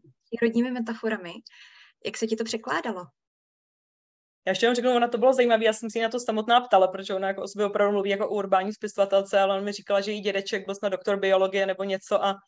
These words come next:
Speaker 2: bral jí prostě do té přírody neustále. A pak samozřejmě Finka, ty Finové a Seveřané obecně, oni prostě na tu přírodu mají,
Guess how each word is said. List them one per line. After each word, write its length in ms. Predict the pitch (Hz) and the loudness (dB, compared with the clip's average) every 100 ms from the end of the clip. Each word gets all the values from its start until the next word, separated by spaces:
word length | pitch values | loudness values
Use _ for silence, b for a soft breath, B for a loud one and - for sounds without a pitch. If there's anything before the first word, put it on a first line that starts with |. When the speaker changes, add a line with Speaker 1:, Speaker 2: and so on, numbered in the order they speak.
| _ _ _ | _ _ _
Speaker 2:
bral 280 | 196 196 190 | 4 6 6
jí 80 | 214 | 2
prostě 400 | 208 196 - 208 | -4 -6 -4 -4
do 80 | 196 | -4
té 140 | 214 | -8
přírody 580 | 208 - 208 190 185 190 | -8 -4 0 2 2 0
neustále. 640 | 190 202 - 185 175 170 180 b b _ | -2 -2 4 4 4 0 -6 b b _
A 40 | |
pak 160 | 190 202 | -4 -4
samozřejmě 480 | - 202 202 208 208 | -2 -2 -2 -2 -2
Finka, 560 | 208 196 196 196 196 196 - | -2 -2 2 4 4 2 -2
ty 120 | 202 | -6
Finové 440 | 202 196 196 196 | -2 2 4 4
a 40 | 202 | 4
Seveřané 480 | 208 196 208 202 | -2 -4 -4 -4
obecně, 340 | 185 202 - 196 | -4 -6 -6 -4
oni 180 | 196 202 | -4 -6
prostě 260 | 190 - | -10 -6
na 100 | 196 | -6
tu 80 | 202 | -6
přírodu 460 | 202 214 196 190 196 | -8 -4 -2 -2 2
mají, 400 | 196 190 190 | 4 6 4